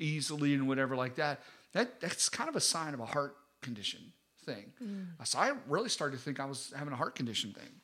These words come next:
Speaker 1: So anyway, I, I went to the doctor, got all checked out, and, uh, <laughs> uh, that's where I found out I'm pre-diabetic. Um, and, um, <laughs> my wife's rolling
Speaker 2: I'm
Speaker 1: her eyes
Speaker 2: sure.
Speaker 1: right now.
Speaker 2: Yeah.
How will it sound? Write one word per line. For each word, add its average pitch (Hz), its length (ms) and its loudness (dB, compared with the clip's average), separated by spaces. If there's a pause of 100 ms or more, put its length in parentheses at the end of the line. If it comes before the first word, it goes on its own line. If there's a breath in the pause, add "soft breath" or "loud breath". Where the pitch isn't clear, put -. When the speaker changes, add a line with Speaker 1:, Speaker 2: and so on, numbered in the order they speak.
(320 loud breath)
Speaker 1:
So 202 160 12
anyway, 175 320 10 (240 loud breath)
I, 165 360 6
I 160 100 4
went 165 200 2
to 180 80 2
the 156 100 2
doctor, 165 360 0
got 151 240 0
all 151 120 -2
checked 151 300 -2
out, 185 340 -2
and, 135 280 -2
uh, 123 160 0 (180)
<laughs> - 180 -18
uh, 135 160 2
that's 131 300 0
where 143 140 6
I 135 60 0
found 143 260 0
out 139 140 2
I'm 131 140 0
pre-diabetic. 139 760 2 (600 loud breath)
Um, 127 580 2
and, 131 360 0
um, 127 420 -2 (340 loud breath)
<laughs> - 320 8
my - 140 -4
wife's 120 360 4
rolling 120 320 2
Speaker 2:
I'm 113 120 0
Speaker 1:
her 113 40 6
eyes 110 320 4
Speaker 2:
sure. 107 80 -2
Speaker 1:
right 113 100 -6
now. 107 160 -2
Speaker 2:
Yeah. 170 260 -2